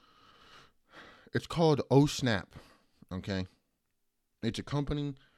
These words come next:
that makes things, I don't know if you guys know what pop, people that listen to the podcast know what a fucking pop socket is. Pop sockets are very thick, though. And, and Oh Snap is kind of expensive and all that, but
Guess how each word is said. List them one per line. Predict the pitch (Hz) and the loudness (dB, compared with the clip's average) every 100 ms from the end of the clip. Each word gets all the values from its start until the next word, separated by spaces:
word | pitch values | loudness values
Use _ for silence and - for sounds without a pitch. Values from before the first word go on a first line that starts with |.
| _ _ | _ _
that | - 110 98 | -10 -8 -6
makes | 117 123 - | -6 -8 -8
things, | - 120 120 - - _ - | -8 -6 -6 -8 -16 _ -8
I | 135 | -4
don't | 180 | -2
know | |
if | 160 | -2
you | 151 | -2
guys | 143 139 143 | -2 -2 0
know | 123 | 0
what | - | -2
pop, | - 104 113 - - - _ _ _ - - _ - - - | -6 -6 -6 -8 -18 -20 _ _ _ -20 -20 _ -20 -12 2
people | 269 190 | 4 4
that | 135 95 | 0 0
listen | 104 104 95 | -2 -2 -4
to | |
the | - | -4
podcast | 87 98 87 | -4 -6 -6
know | 113 | -4
what | 95 82 | -4 -4
a | - - | -10 -18
fucking | - 98 95 90 | -8 -6 -6 -8
pop | - 92 82 | -10 -10 -8
socket | - 82 87 | -8 -8 -8
is. | 85 80 - - - - | -10 -12 -18 -20 -20 -12
Pop | 147 139 | -8 -4
sockets | 143 131 117 - | -4 -4 -8 -6
are | 98 | -4
very | 95 107 92 | -2 -2 -2
thick, | 87 - 139 135 | -6 -4 -2 -2
though. | 90 78 - - _ _ _ _ _ | -8 -10 -12 -16 _ _ _ _ _
And, | 98 87 85 - | -6 -6 -8 -6
and | 104 87 120 | -6 -4 0
Oh | 123 | 0
Snap | 120 - 143 127 - - _ _ _ _ _ _ _ - | 0 -2 0 -2 -4 -12 _ _ _ _ _ _ _ -6
is | 98 92 - - - | -4 -6 -10 -14 -8
kind | 160 | -4
of | 156 | -2
expensive | 117 - 135 156 160 160 | -4 -4 -2 -2 -4 -4
and | |
all | 160 160 | -4 -4
that, | 160 127 - 95 | -4 -8 -12 -4
but | 123 117 131 - | 2 2 0 -8